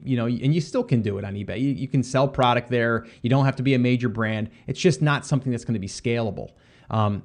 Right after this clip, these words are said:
and again, the open brand is more or less just a testing ground to be able to do that, but then also you can get some cash flow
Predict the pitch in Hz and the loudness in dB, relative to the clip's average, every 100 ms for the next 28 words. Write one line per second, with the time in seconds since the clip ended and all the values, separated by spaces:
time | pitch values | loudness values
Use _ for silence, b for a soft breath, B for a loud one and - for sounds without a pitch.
0 | - 151 190 147 110 123 135 123 147 165 | 2 6 6 6 4 4 4 2 2 2
1 | 131 123 127 123 120 117 117 - 127 - | 2 4 4 4 4 0 -2 -2 -4 -4
2 | 127 - 127 - 135 107 107 101 107 120 | -8 -2 -4 0 -2 0 -4 -4 -6 -8
3 | b b - 139 131 123 117 113 202 156 | b b -2 4 6 6 4 2 4 6
4 | 131 135 127 120 120 - 117 117 110 107 | 4 2 2 2 2 0 -2 -2 -4 -6
5 | 104 101 87 - 80 57 | -6 -4 -4 -6 -10 -10